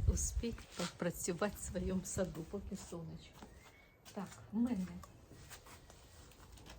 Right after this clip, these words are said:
оце зараз має посадити. Хочу оцей вийти. Оцей,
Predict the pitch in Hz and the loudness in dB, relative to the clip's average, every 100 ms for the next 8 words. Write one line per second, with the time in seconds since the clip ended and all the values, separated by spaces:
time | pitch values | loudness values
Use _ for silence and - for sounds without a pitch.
0 | - - - - - - - - - - | -14 -16 -14 -12 -10 -10 -10 -12 -6 -6
1 | - - - - 214 - - 269 294 - | -6 -10 -6 2 2 2 0 2 2 -4
2 | - 254 247 247 - 254 240 233 - - | 2 4 4 -2 -4 -2 -2 -2 -6 -6
3 | - 214 226 226 - - - - - - | -10 -8 -6 -6 -12 -16 -16 -18 -12 -6
4 | 233 - 226 220 - 220 180 180 180 - | -6 0 0 0 0 0 0 -2 -4 -8
5 | - 175 175 - 196 - - 240 262 277 | -4 -4 -2 -2 -2 -2 -6 -4 -4 -4